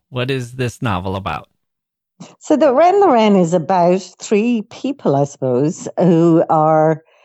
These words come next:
Speaker 2: related. They're all the MacDarras. One of them is a dead poet. And then there's the middle person is his daughter, Carmel.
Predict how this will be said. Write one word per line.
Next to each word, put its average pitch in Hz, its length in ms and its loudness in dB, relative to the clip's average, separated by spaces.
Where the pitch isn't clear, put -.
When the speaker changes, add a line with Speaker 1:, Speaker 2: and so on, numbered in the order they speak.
Speaker 2:
related. 139 640 -4
They're 147 140 -4
all 143 180 0
the 123 120 -6
MacDarras. 139 920 -4
One 180 280 0
of 294 120 0
them 180 180 0
is 151 260 -4
a 156 100 -2
dead 156 340 0
poet. 139 480 -4
And 160 220 0
then 180 320 0
there's 156 400 0
the 160 100 -4
middle 190 300 -2
person 160 420 -4
is 143 320 -4
his 143 260 -4
daughter, 139 420 -2
Carmel. 127 540 -4